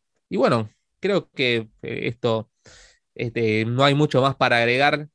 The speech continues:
respecto a todo lo que se pudo ver en el campo de juego por parte de los Cards.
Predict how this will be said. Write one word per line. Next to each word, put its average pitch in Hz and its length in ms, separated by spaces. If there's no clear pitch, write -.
respecto 117 720
a 110 120
todo 131 280
lo 117 140
que 117 80
se 113 140
pudo 120 220
ver 120 180
en 117 80
el 113 160
campo 117 340
de 117 80
juego 120 460
por 107 200
parte 113 580
de 107 360
los 117 200
Cards. - 600